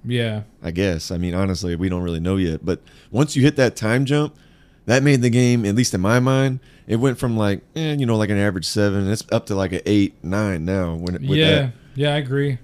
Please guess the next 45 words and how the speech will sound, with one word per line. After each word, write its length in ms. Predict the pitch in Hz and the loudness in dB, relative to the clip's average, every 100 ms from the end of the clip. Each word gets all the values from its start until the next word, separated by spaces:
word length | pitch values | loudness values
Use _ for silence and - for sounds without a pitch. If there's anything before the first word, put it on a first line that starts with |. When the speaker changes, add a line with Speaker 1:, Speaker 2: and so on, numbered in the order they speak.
| - | 0
Speaker 2:
'Cause 100 | 151 | 2
it 60 | |
Speaker 1:
And 80 | 104 | 4
Speaker 2:
added 260 | 123 110 90 | 4 2 0
so 220 | - 110 | 0 0
much 240 | 107 98 | 0 -2
more 140 | 104 104 | -2 0
depth 300 | 95 101 - | 0 -2 -2
to 120 | 101 | -4
the 120 | 95 | -2
game. 340 | 95 104 104 95 | -2 -2 -2 -4
At 60 | |
least 180 | 98 - | -6 -4
I 40 | 98 | -6
feel 180 | 101 | -4
like 200 | 98 95 | -4 -4
it 80 | 98 | -6
did. 240 | 92 95 90 - - 151 | -6 -8 -8 -20 -16 -2
Speaker 1:
Well, 180 | 147 | 2
the, 240 | 156 160 175 | 2 0 -4
the 260 | 131 156 | -4 -2
issue 260 | 175 180 208 | 0 0 0
for 120 | 139 | 0
me 140 | 135 151 | -2 0
with 160 | 139 135 | -2 -2
that 220 | 143 135 | -2 -2
is 120 | 120 | -4
I 80 | 123 | -6
feel 180 | 143 131 | -4 -2
like 360 | 123 110 - _ _ _ _ _ _ | -2 -6 -10 _ _ _ _ _ _
recommending 600 | 123 135 143 127 135 139 | -4 -2 2 2 2 2
this 180 | 127 127 | 0 -2
game 240 | 139 135 131 | -2 0 0
now 240 | 135 135 | 0 0
to 240 | - 135 | -2 -4
someone 460 | 110 139 131 127 123 | -2 -2 -2 -2 -4
new 340 | 120 127 139 139 - - | -4 -4 -6 -10 -14 -6
Speaker 2:
Mm-hmm. 280 | 98 92 92 98 _ - | -2 0 -2 -4 _ -4
Speaker 1:
is, 640 | 123 123 113 101 - - - _ _ _ _ _ _ _ _ _ _ _ _ _ | 0 2 0 -6 -12 -16 -20 _ _ _ _ _ _ _ _ _ _ _ _ _
is 100 | 131 | -6
gonna 140 | 120 143 | 0 2
be 80 | 127 | 2
kinda 200 | 131 110 | 0 -2
tough 360 | - 127 117 | -2 -2 -2
because 480 | 120 127 117 104 117 | -4 -2 -2 -6 -12